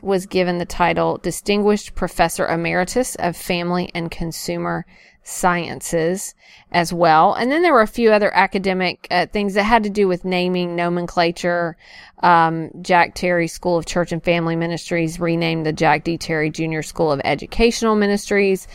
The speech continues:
Uh, School of Church Music renamed School of Church Music and Worship. Some other nomenclature on administrative titles and, and job descriptions, things like that. So, uh, just some nuts and bolts issues there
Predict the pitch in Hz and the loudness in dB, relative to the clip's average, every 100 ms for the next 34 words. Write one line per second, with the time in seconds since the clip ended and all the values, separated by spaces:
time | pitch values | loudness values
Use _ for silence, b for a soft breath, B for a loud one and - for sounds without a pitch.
0 | B B B 170 160 - 202 170 - 190 | B B B 2 2 2 2 2 2 0
1 | - 180 175 175 - 175 170 165 160 - | 2 -2 0 0 0 0 0 0 -4 -2
2 | 165 151 - 147 - 165 165 156 147 151 | -2 0 -4 -4 -4 -4 -4 -4 -4 0
3 | 160 - 165 160 - - 175 165 165 156 | -2 0 0 2 0 -6 -2 0 2 2
4 | 143 - B B B - 196 180 180 175 | 0 -4 B B B -2 2 4 2 -2
5 | - 175 - 170 165 - 160 160 165 170 | 0 0 0 -2 -2 -2 -4 -4 -4 -4
6 | - 170 170 - 156 156 156 147 156 147 | -2 0 0 0 0 0 -2 -4 -6 -8
7 | 143 - 160 156 165 147 151 - 175 - | -12 -12 -10 -2 2 2 0 -8 -8 -6
8 | 165 - 262 247 196 160 160 151 131 - | -8 -2 0 2 2 0 2 0 0 -6
9 | - 180 170 165 B B B - 190 185 | -2 0 0 -4 B B B 4 4 4
10 | 269 277 226 190 180 160 - _ - 214 | -2 -2 -2 -2 -4 -8 -14 _ -2 4
11 | 233 - 226 190 180 165 - 175 165 180 | 4 2 -2 2 2 2 -4 -6 -6 -4
12 | 175 170 165 139 139 151 | -4 -2 -2 -2 -4 -6